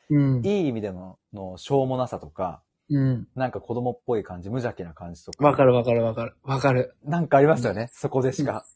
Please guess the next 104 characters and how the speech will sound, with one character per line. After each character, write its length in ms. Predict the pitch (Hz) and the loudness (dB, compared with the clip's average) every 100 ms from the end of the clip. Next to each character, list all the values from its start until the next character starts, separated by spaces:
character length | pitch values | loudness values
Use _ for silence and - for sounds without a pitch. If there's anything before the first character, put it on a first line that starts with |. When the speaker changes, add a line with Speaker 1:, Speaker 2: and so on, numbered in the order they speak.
| _ - | _ -8
Speaker 2:
感 220 | 123 110 | -6 -2
じ 100 | 110 | 2
ら 100 | 107 | 4
れ 60 | |
な 80 | 104 | 6
い。 20 | |
Speaker 1:
だ 40 | 262 | 4
か 80 | 196 | 4
ら、 60 | |
な 120 | 240 | 2
ん 40 | 240 | 2
か 80 | 156 | 0
ね、 140 | 135 | 0
共 340 | - 330 381 | 4 8 8
感 260 | 381 339 320 | 8 6 6
さ 120 | 294 | 4
れ 140 | 311 320 | 4 4
た 140 | 220 | 4
い 120 | 262 | 6
が 140 | 185 160 | 4 2
た 140 | 170 | 2
め 140 | 180 | 0
に、 380 | 147 151 139 117 | 0 -2 -2 -2
Speaker 2:
う 20 | 117 | -6
ん。 220 | 95 87 _ _ - 147 | -8 -12 _ _ -18 -6
Speaker 1:
な 160 | 170 | -2
ん 80 | 170 | -2
か 120 | 135 | 2
わ 140 | 139 139 | 0 2
か 180 | 190 | 2
ん 80 | 185 | 4
な 100 | 131 | 2
い 20 | |
っ 40 | 120 | -2
す 100 | - | -4
け 140 | 120 | -4
ど、 280 | 120 113 104 | -2 -2 -4
Speaker 2:
う 60 | 107 | -10
ん。 120 | 101 - - - 135 | -12 -14 -20 -10 -4
Speaker 1:
め 120 | 165 | 0
ち 80 | 202 | 2
ゃ 80 | 208 | 2
く 120 | 214 | 2
ち 120 | 214 | 4
ゃ 300 | 202 202 196 | 6 6 4
特 280 | 202 202 202 | 0 -4 4
別 280 | 208 202 190 | 4 4 -2
な 120 | 185 | -2
カ 160 | 190 | -2
フ 120 | 185 156 | 0 0
ェ 40 | |
と 100 | 127 | -2
か、 140 | - | -6
Speaker 2:
は 360 | 117 113 107 - | -4 -4 -8 -10
い。 0 | |
Speaker 1:
パ 180 | - 175 | -2 0
フ 100 | 170 | 2
ェ 60 | 131 | -2
と 80 | 117 | -6
か 60 | |
食 320 | 117 - - | -16 -16 -6
べ 100 | 165 | 0
な 120 | 214 - | 0 0
く 80 | |
て 140 | - 117 | -4 -4
い 100 | 147 | -2
い 40 | |
ん 60 | 135 | -4
す 200 | - - | -8 -12
よ。 120 | - | -10
Speaker 2:
そ 140 | - | -8
う。 20 | 135 | -4
Speaker 1:
な 140 | 123 | -4
ん 40 | |
か、 80 | 123 120 | -4 -2
Speaker 2:
は 140 | 143 | -2
い 20 | |
は 140 | 127 131 | 0 -4
い 20 | |
は 60 | 107 | -6
い。 240 | 101 - | -12 -2
Speaker 1:
そ 80 | 202 | 4
れ 80 | 202 | 6
イ 180 | 190 226 | 4 0
ン 60 | |
ス 80 | 220 | 4
タ 120 | 214 | 4
に 100 | 214 | 4
上 80 | 208 | 2
げ 100 | 208 | 0
な 120 | 208 | 0
く 80 | 185 | -4
て 120 | - | -6
も 120 | 127 | 0
い 80 | 135 | 2
い 40 | 156 | 0
ん 80 | 127 | -2
で 60 | |
す 160 | - 107 | -8 -14
よ。 120 | - | -8
Speaker 2:
う 40 | 131 | -4
ん 40 | |
う 40 | 123 | -4
ん。 440 | 90 113 95 | -4 -6 -8